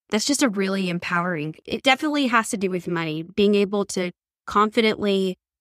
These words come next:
say, "I can wait for this," or, "I can save up for this," or whatever it is, you know, but not going into debt for it.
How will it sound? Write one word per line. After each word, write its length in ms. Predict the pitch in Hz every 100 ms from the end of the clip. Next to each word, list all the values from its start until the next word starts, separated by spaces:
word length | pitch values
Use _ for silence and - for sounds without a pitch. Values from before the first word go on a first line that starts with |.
| -
say, 500 | - 202 180 175 170 -
"I 140 | 220
can 260 | - 214 175
wait 320 | 160 170 -
for 160 | -
this," 480 | 262 285 330 330 - -
or, 340 | 190 185 185
"I 200 | - 190
can 440 | 190 220 190 180 180
save 300 | - 170 -
up 240 | 208 -
for 160 | - 247
this," 340 | 247 254 -
or 60 | 190
whatever 420 | 185 175 175 170
it 80 | 165
is, 320 | 147 - 185
you 80 | 196
know, 280 | 180 175 185 _ _ _
but 160 | 190 185
not 380 | 190 185 175
going 240 | 170 165 165
into 200 | 156 160
debt 220 | - -
for 180 | - -
it. 140 | -